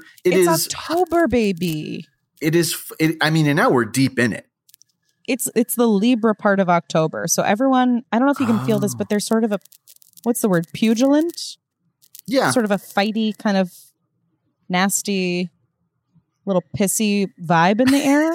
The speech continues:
Speaker 1: <laughs>
Speaker 2: Like, it's haunted, but it's also a little bit like, "I'm not talking to my roommate" is the vibe.
Speaker 1: <laughs> Yeah, this is, if you go to, um, a pumpkin patch at this time of year,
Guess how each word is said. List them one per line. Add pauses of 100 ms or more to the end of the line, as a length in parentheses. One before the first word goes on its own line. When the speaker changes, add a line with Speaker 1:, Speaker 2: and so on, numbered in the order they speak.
Speaker 1:
<laughs>
Speaker 2:
Like,
it's
haunted,
but
it's
also
a
little
bit
like,
"I'm
not
talking
to
my
roommate"
is
the
vibe. (500)
Speaker 1:
<laughs> (640)
Yeah,
this
is,
if
you
go
to,
um,
a
pumpkin
patch
at
this
time
of
year,